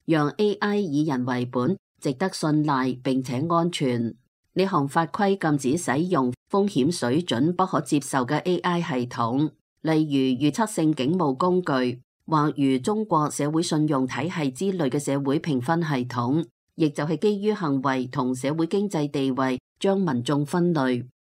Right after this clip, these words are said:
呢項立法亦對高風險A I設下新限制，例如可能響選舉中影響選民或傷害民眾健康嘅系統。值得注意嘅係，該法案會對生成式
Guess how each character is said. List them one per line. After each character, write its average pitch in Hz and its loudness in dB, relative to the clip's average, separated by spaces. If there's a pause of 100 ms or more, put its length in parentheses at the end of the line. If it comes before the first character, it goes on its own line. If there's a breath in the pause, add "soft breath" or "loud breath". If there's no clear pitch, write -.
呢 208 0
項 165 0
立 139 2
法 147 2
亦 143 -2
對 151 0
高 190 2
風 196 2
險 156 2
A 180 2
I 175 0 (120)
設 - 0
下 123 -2
新 175 0
限 127 0
制， 131 0 (220)
例 147 2
如 131 4 (160)
可 180 2
能 165 2
響 127 0
選 139 0
舉 143 0
中 202 0
影 135 0
響 165 -2
選 131 0
民 127 0 (140)
或 147 0
傷 202 -4
害 180 0
民 127 2
眾 147 0
健 135 0
康 180 -2
嘅 160 -2
系 123 -4
統。 123 -2 (280)
值 151 0
得 190 -2 (100)
注 147 0
意 139 0
嘅 147 -2
係， 131 -2 (200)
該 208 0
法 175 -2
案 151 2
會 147 0
對 147 0
生 190 0
成 139 -2
式 143 0